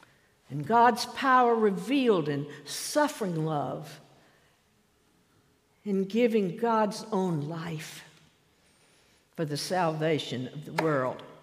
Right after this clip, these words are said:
That's it, you all. That's the miracle. That's the miracle that changes everything. Does the death and resurrection of Christ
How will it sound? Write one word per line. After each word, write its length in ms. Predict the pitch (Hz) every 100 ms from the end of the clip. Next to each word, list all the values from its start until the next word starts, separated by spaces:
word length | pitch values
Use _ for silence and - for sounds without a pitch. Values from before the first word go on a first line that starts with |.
| _ -
That's 340 | 330 - -
it, 200 | 285 -
you 220 | 170 156
all. 600 | 135 143 156 170 - - - - _ _
That's 320 | 311 330 -
the 120 | -
miracle. 640 | 196 156 139 120 - 101 - - - _ - -
That's 300 | 262 311 -
the 80 | 254
miracle 540 | 220 214 208 208 202 165
that 200 | 160 156
changes 560 | 196 180 156 151 123
everything. 760 | 165 156 131 127 143 127 120 - - - - - - _ _ _ _ _ _ _ _ -
Does 320 | 147 139 -
the 240 | 165 135 - - - - _ _ _ _ _ _ _
death 420 | 254 254 233 -
and 140 | 147 151
resurrection 760 | 220 214 196 190 185 - 190
of 160 | 160 -
Christ 720 | - 196 190 180 180 - -